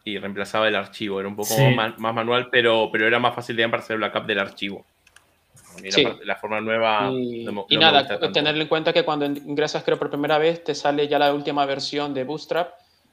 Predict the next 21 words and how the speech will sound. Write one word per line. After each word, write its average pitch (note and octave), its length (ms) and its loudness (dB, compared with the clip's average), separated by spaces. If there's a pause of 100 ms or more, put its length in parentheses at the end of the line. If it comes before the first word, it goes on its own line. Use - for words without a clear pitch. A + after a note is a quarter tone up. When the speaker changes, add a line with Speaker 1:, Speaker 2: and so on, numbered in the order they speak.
(140)
Speaker 3:
Eh, C3+ 320 0
tienes C3+ 200 -10
que C#3+ 60 -8
ponerle C#3+ 340 -2
la C#3 80 4
versión C3+ 480 -2
que C3+ 80 -4
tiene C3 160 -8
Portals, C#3 380 -2
que B2 140 -4
es B2 120 -8
la A#2 180 -4
tres B2+ 360 -4
punto B2 260 -10
tres B2 160 -10
punto B2 180 -12
seis, A#2+ 240 -6
si B2+ 100 -10
mal A#2+ 240 -6
no A#2+ 140 -6
recuerdo. A2+ 400 -8